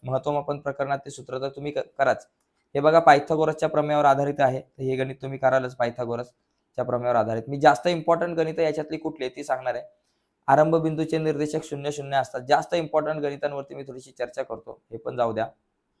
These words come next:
हे बघा, दोन समरूप त्रिकोणांच्या संगत बाजूंचे गुणोत्तर. बघा, हा जो प्रश्न आहे या प्रकारचा, समरूप त्रिकोणांच्या, समरूप त्रिकोणाचे क्षेत्रफळे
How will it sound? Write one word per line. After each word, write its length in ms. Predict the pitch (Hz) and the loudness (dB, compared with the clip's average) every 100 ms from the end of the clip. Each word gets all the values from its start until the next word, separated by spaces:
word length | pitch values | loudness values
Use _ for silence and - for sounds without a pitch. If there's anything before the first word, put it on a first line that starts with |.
| _ _ _ _ _ _ _ _ _ _ _ _ _ _ - | _ _ _ _ _ _ _ _ _ _ _ _ _ _ -2
हे 60 | |
बघा, 380 | 156 170 190 202 | 2 10 10 10
दोन 340 | 160 151 185 214 | 6 4 4 4
समरूप 600 | 214 165 165 185 208 208 | 2 2 6 6 6 4
त्रिकोणांच्या 680 | 175 175 175 170 160 175 175 | 0 2 2 2 2 2 2
संगत 460 | - 156 156 160 | -2 -4 2 4
बाजूंचे 440 | 151 143 147 147 147 | 6 6 4 -2 0
गुणोत्तर. 380 | 139 135 - | 0 -2 -4
बघा, 260 | 131 139 147 | -2 2 2
हा 120 | 131 143 | 6 4
जो 160 | 185 | 4
प्रश्न 300 | 180 165 151 | 0 -2 -2
आहे 100 | 143 | -2
या 120 | 143 | 0
प्रकारचा, 540 | 143 139 123 127 - 104 - _ _ _ | 0 0 0 0 0 -2 -4 _ _ _
समरूप 500 | - 143 156 175 180 | -4 0 4 4 2
त्रिकोणांच्या, 720 | 160 160 160 156 156 165 165 175 - | 0 0 0 -2 0 4 4 2 -2
समरूप 420 | 147 147 160 160 | -2 0 -2 -2
त्रिकोणाचे 400 | 143 147 147 147 | -4 0 0 -2
क्षेत्रफळे 600 | 151 143 143 143 120 101 | -4 -4 -2 0 0 -2